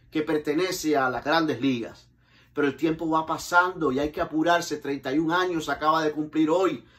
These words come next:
Yaciel Puig, dos años por fuera. Bueno, dijo el caballo salvaje y su representante, Lisette Carnet,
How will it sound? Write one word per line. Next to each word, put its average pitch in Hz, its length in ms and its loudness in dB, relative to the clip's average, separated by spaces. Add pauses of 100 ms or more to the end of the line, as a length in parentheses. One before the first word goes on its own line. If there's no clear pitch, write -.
(220)
Yaciel 151 480 -2
Puig, 170 260 -4
dos 160 220 -4
años 175 320 0
por 160 240 -6
fuera. 180 500 0 (380)
Bueno, 180 260 6
dijo 180 840 0
el 170 140 -2
caballo 196 300 4
salvaje 175 440 2
y 165 60 0
su 165 140 0
representante, 151 760 0
Lisette 151 320 -2
Carnet, 175 560 0